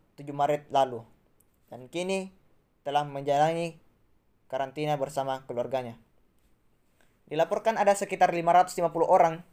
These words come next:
yang menghadiri ibadah di mana Timothy memberikan komuni. Di Vatikan,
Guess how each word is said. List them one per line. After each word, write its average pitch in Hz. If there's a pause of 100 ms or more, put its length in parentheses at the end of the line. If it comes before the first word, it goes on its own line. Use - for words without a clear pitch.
(140)
yang 151
menghadiri 165
ibadah 151
di 127
mana 156
Timothy 160
memberikan 147
komuni. 139 (800)
Di 151
Vatikan, 202